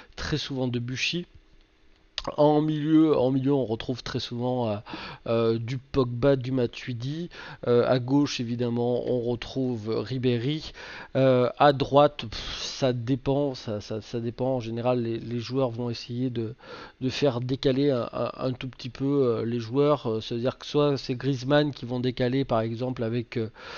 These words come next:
avec Ribéry. Et devant, ils vont mettre, euh, Benzema avec, euh, Lacazette.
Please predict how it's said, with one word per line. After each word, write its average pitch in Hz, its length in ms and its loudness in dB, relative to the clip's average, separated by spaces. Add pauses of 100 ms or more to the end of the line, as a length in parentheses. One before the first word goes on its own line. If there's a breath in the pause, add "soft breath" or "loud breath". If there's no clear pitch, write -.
(260 loud breath)
avec 117 300 0
Ribéry. 127 560 -2 (320 loud breath)
Et 143 160 6
devant, 123 360 0
ils 127 120 2
vont 113 140 -4
mettre, 127 420 0
euh, 107 280 2
Benzema 127 840 2
avec, 120 500 0
euh, 117 220 0
Lacazette. 123 680 0